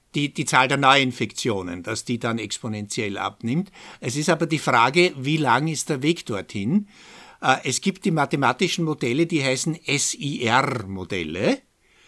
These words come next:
wo man das durchspielen kann mit fiktiven Annahmen.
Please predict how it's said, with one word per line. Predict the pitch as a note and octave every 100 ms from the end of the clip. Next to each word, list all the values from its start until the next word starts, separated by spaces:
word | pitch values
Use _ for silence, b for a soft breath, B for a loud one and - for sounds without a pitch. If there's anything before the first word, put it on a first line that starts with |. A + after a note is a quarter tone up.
| b b b _
wo | F3 E3
man | E3+
das | D#3+ -
durchspielen | G3+ F#3+ - - - B2+ A2 G#2
kann | G2+ E2+ D#2+ D2+ - b b
mit | B2+ -
fiktiven | B2+ - D3+ C3 C#3
Annahmen. | A#2 A#2+ A#2 F#2 F#2 F#2 D#3+